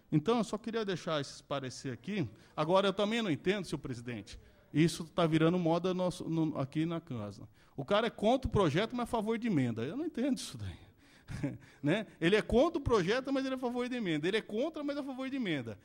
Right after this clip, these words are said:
É, eu não sei, tem que mudar essa situação. Você tem que ser o seguinte: sou contra por causa disso, disso, a gente respeita.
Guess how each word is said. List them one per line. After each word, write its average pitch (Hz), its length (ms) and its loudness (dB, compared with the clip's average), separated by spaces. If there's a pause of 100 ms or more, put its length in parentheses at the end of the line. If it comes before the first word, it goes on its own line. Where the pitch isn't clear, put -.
(260)
É, 247 300 -6
eu 233 40 -8
não 277 120 -8
sei, 370 260 -12
tem 247 180 -10
que 269 80 -12
mudar 330 320 -6
essa 339 160 -12
situação. 147 560 -8
Você 196 140 -10
tem 302 220 -12
que - 60 -16
ser 311 180 -12
o 311 40 -8
seguinte: 220 380 -10
sou 240 140 -10
contra 247 340 -6
por - 80 -20
causa 214 260 0
disso, 196 320 -6
disso, 240 280 -8
a 294 40 -6
gente 285 240 -6
respeita. 349 520 -10